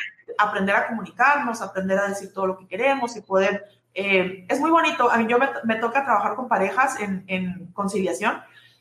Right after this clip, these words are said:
y es muy bonito porque se vuelven a entender y se vuelven a conectar y vuelven a vivir una luna de miel y hagan de cuenta que se vuelven a casar. Entonces, inténtenlo, inténtenlo, les va a gustar.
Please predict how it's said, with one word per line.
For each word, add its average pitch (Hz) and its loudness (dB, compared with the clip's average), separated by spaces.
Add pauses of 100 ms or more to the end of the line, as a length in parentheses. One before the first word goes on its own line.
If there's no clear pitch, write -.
(120)
y 240 4
es 240 4
muy 269 2
bonito 269 2
porque 220 -4
se 214 -4
vuelven 208 0
a 254 -2
entender 247 0
y 277 -4
se 240 -4
vuelven 240 0
a 240 -4
conectar 294 2
y 302 0
vuelven 220 0
a 233 0
vivir 190 -2
una 202 -6
luna 208 -8
de 190 -8
miel 277 -10
y 247 -12
hagan 214 -4
de 196 -14
cuenta 175 -14
que 208 -20
se - -18
vuelven 160 -8
a 185 -8
casar. 247 0
Entonces, 220 0 (240)
inténtenlo, 240 4 (340)
inténtenlo, 214 0
les 185 -2
va 196 6
a 190 8
gustar. 190 0